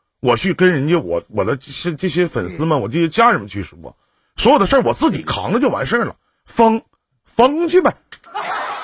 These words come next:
Speaker 2: 哎，压力，压力挺大。
Speaker 1: 是不是？封就完事儿了呗，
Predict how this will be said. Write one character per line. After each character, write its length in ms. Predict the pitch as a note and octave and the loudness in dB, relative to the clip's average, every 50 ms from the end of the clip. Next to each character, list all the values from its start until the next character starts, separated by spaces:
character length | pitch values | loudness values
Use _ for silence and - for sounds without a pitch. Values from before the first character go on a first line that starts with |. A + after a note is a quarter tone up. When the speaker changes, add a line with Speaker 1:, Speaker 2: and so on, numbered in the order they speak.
| - - - - - - - - - - _ - - - C4+ C#4 - - - - - - - - | -12 -12 -10 -10 -10 -12 -12 -12 -14 -14 _ -20 -20 -14 -14 -14 -10 -8 -6 -6 -4 -4 -2 0
Speaker 2:
哎， 720 | - - - - - - - - - - - - - A2 | 2 2 2 2 0 0 -2 -4 -4 -6 -6 -8 -6 -4
压 140 | A2 G#2+ A2+ | -2 0 0
力， 160 | A2+ A#2 B2 - | 0 0 -2 -2
压 160 | A#2+ B2+ B2 | -2 -2 -2
力 120 | B2+ B2 G#2+ | 0 -2 -6
挺 180 | - G#2+ F#2+ | -8 -10 -6
大。 100 | F#2+ A2 G#2 G2 - _ _ _ _ _ _ _ _ _ _ _ - | -2 0 0 0 -2 _ _ _ _ _ _ _ _ _ _ _ -2
Speaker 1:
是 120 | - C4 | 0 2
不 80 | C4 B3+ | 2 4
是？ 160 | A#3+ B3 A3+ - _ | 2 0 -2 -2 _
封 280 | - C#4 D#4+ F4+ F#4+ | 0 2 2 2 4
就 80 | F#4 F#4 | 4 4
完 220 | A#3 F3 F3+ G#3+ | 4 4 2 2
事 80 | G#3+ C#4 | 0 0
儿 60 | C#4 | -2
了 60 | B3 | -2
呗， 80 | A3 G#3+ | -2 -6